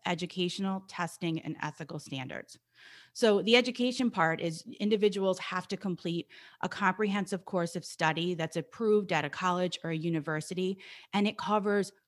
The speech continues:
a multitude of planning topics,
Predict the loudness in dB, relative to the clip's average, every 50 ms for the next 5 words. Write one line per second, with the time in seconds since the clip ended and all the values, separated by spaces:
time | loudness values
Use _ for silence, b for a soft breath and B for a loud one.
0 | _ _ _ -2 0 2 4 4 4 4 4 2 2 0 -2 -6 -6 -4 -4 -4
1 | -4 -2 -4 -6 -8 -8 -6 -4 -2 0 0 0 0 -2 -4 -4 -4 -4 -4 -4
2 | -6 -10 -14 -14 -18